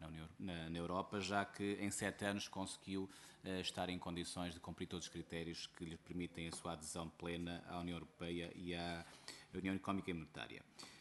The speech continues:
Para além disso, é um, tem dado um contributo notável no fortalecimento e o alargamento da União Europeia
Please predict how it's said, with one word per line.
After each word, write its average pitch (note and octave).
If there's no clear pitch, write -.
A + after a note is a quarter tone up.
Para D3+
além D3
disso, G#2
é C3+
um, B2
tem -
dado A2
um G#2+
contributo G2
notável E2+
no F2
fortalecimento F#2+
e -
o F#2
alargamento F#2
da F2+
União F2
Europeia E2+